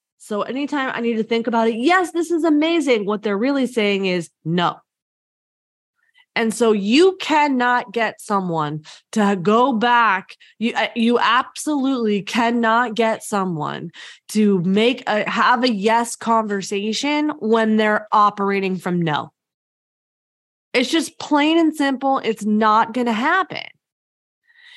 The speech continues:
You cannot get someone to say yes when they're at a position of no, which is what all resistance is. So what do we do? We need to move back into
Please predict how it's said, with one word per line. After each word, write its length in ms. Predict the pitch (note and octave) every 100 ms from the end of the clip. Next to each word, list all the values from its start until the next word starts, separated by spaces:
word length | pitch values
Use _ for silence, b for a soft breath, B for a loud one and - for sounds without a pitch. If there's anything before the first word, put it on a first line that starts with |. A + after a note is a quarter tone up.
| B
You 80 | A3
cannot 480 | - C#4 D4 D#4 C4
get 220 | C#4+ C#4
someone 340 | C4+ B3+ A#3+
to 80 | A3+
say 220 | A3 G#3+
yes 400 | G3+ G#3 C4+ C4
when 240 | - G#3+ G#3
they're 200 | G3+ -
at 260 | G3+ G3+ -
a 80 | G#3
position 520 | G3+ F#3 F3 F#3+ F3+
of 180 | D#3+ E3+
no, 320 | E3+ D3+ -
which 220 | D#3 D#3+
is 160 | E3 D3+
what 180 | E3 -
all 360 | F#3 F#3+ G3+ - -
resistance 640 | F3+ D#3+ E3+ - E3+ E3+ -
is. 280 | F#3 - D3+
So 460 | - F#3+ G3 E4 - B B -
what 200 | F#3+ G3+
do 80 |
we 120 | G3+ G#3
do? 400 | G#3 B3 D#4+ - -
We 140 | A3 G#3+
need 240 | A3 A3
to 80 | A3+
move 340 | G3+ F#3 E3
back 340 | D3 G3 C#4 E4 _
into 840 | - C#4 D#4+ F4 - A#3 A#3 A#3+